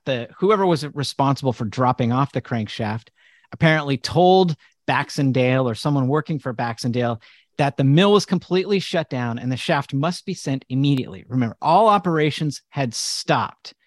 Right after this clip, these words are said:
at the mill. So there was no flour, there was no sharps, and there was no bran being created. It was just piles of, of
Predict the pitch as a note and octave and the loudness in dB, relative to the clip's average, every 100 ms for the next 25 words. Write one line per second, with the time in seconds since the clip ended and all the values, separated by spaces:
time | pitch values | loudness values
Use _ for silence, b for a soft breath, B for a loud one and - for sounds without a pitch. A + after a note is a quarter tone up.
0 | _ _ _ - B2+ A#2+ B2 B2+ A2 - | _ _ _ -2 -2 0 2 2 0 -2
1 | A#2+ B2+ B2+ A#2 C#3 D3+ D#3 - D3+ C3 | 0 2 2 2 4 4 4 2 2 4
2 | C3 B2+ B2 A2+ A2+ C#3 D3 - D#3 C3 | 2 0 -2 -4 -4 -2 -4 -4 -4 -4
3 | - B2 A#2 A2 A#2+ B2 G#2 A#2+ B2 B2 | -4 -4 -2 -2 -2 -4 -6 -4 -2 -2
4 | A2+ G#2+ G#2+ - A2+ G#2 F#2 F#2 G2 - | -2 -4 -6 -8 -10 -8 -8 -10 -10 -6
5 | A#2 - B B _ - D#3+ G#3 G#3 F3 | -6 -6 B B _ 2 4 4 4 2
6 | D3+ C3+ A2+ b b _ A2+ | 2 0 -4 b b _ -10